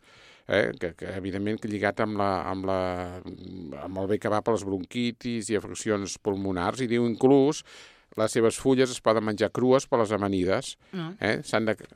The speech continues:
Speaker 1: però s'han d'agafar sempre abans de que floreixin, eh? I treure'ls-hi, doncs, els nervis, eh, els nervis que, aquest, el nervi que té al mig de la fulla.
Speaker 2: Mhm.
Speaker 1: Bé, aquest és el plantatge, el plantatge menor, doncs, eh, aquesta planta, doncs, eh, que també potser val la pena de conèixer, no?
Speaker 2: Sí, sí.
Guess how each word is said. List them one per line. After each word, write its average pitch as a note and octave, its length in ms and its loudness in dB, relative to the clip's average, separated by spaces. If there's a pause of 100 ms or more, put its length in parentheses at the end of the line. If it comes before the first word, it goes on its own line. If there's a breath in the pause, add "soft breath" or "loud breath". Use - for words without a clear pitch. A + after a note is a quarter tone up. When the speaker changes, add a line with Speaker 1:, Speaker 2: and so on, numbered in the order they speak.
(160)
Speaker 1:
però G#2 80 -8
s'han G#2 180 -4
d'agafar G2+ 300 -4
sempre A#2 260 -2
abans A2 220 2
de G#2+ 80 -4
que G2+ 120 -4
floreixin, G2 680 0
eh? B2 180 -6
I A2 80 -6
treure'ls-hi, G#2 560 -2
doncs, G#2 180 -2
els F#2+ 140 -6
nervis, G#2 800 -6
eh, F#2 480 -12
els - 160 -14
nervis G2 340 -8
que, - 80 -4
aquest, F#2+ 220 -2
el G2 100 -2
nervi G2 240 -2
que G2+ 80 -2
té - 80 -6
al G2 60 -2
mig G2+ 140 -2
de G#2 100 0
la F#2 100 2
fulla. E2 400 -8
Speaker 2:
Mhm. D#3 320 -8 (640 loud breath)
Speaker 1:
Bé, G#2 240 2
aquest A2 240 -2
és G#2+ 100 -2
el A2+ 80 4
plantatge, A2+ 720 0
el - 160 -10
plantatge G#2 480 -2
menor, A2 340 2
doncs, A2 380 0
eh, A2 80 0 (320)
aquesta G2+ 320 -4
planta, G#2 320 0
doncs, G2 400 -2
eh, F#2 160 -4 (560)
que C#3+ 80 2
també A#2+ 240 -2
potser C3 240 -6
val A2+ 100 4
la A2 80 2
pena G#2+ 300 0
de G#2 100 0
conèixer, F#2 460 -4
no? C3 160 -2
Speaker 2:
Sí, F#3 220 -6
sí. D3+ 160 -6